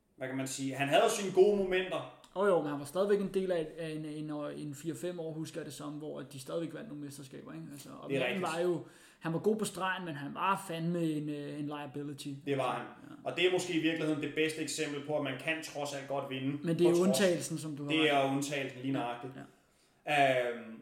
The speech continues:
Speaker 1: ja. Jeg er enig med dig i, at det, det afhænger, det kommer til at stå og falde med Alisson. Hvor
Speaker 2: Mhm.
Speaker 1: længe er han ude?
Speaker 2: Jamen, jeg mener jo faktisk, at han kommer tilbage nu her. Altså,
Speaker 1: Okay.
Speaker 2: jeg mener ikke, at, øh, det er meget længere, og husker det som om, at han måske er tilbage allerede næste kamp, hvis ikke om to.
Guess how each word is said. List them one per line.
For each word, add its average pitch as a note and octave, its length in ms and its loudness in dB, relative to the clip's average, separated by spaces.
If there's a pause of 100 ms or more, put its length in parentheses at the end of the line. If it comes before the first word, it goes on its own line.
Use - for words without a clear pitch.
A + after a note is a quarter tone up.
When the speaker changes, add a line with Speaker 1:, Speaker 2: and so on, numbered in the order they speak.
Speaker 1:
ja. A#2+ 160 0 (1160)
Jeg E3 240 6
er E3+ 40 4
enig F#3 160 2
med D#3+ 140 4
dig D#3+ 160 4
i, D#3 200 0
at C#3+ 200 -2 (100)
det, D3 180 -2
det F3 140 -2
afhænger, E3 800 0 (100)
det D#3 120 -4
kommer D#3+ 240 -2
til F3+ 160 0
at F3+ 60 2
stå F#3 240 4
og F3+ 180 2
falde D3 200 2
med D3 80 2
Alisson. C3 320 -2 (320)
Hvor D3+ 140 0
Speaker 2:
Mhm. D#3 100 4
Speaker 1:
længe F#3+ 160 0
er F3 40 -2
han E3+ 220 -4
ude? F3+ 140 -6 (720)
Speaker 2:
Jamen, E3+ 100 -6
jeg F3+ 80 -2
mener A#3 180 4
jo A3 60 4
faktisk, F3+ 180 4
at G3+ 40 2
han F#3+ 60 2
kommer F3+ 180 0
tilbage E3 260 2
nu F3+ 140 2
her. E3 140 2 (280)
Altså, D3 180 -2
Speaker 1:
Okay. E3 100 0
Speaker 2:
jeg E3 80 -2
mener A3 320 2
ikke, G#3 360 0
at, F3 200 -2
øh, E3 220 -2
det E3+ 160 4
er D#3 80 -2
meget D#3+ 300 -2
længere, D3+ 400 -4
og D3 100 -6
husker F3 320 -4
det E3+ 100 -2
som D3+ 160 -6
om, D3 160 -6
at D#3+ 80 -6
han D3 160 -6
måske D#3+ 300 -8
er - 40 -6
tilbage D3 300 -6
allerede D3+ 280 -6
næste D3 240 -10
kamp, C#3 300 -10
hvis D3 160 -12
ikke D3 120 -8
om C#3+ 80 -10
to. - 300 -12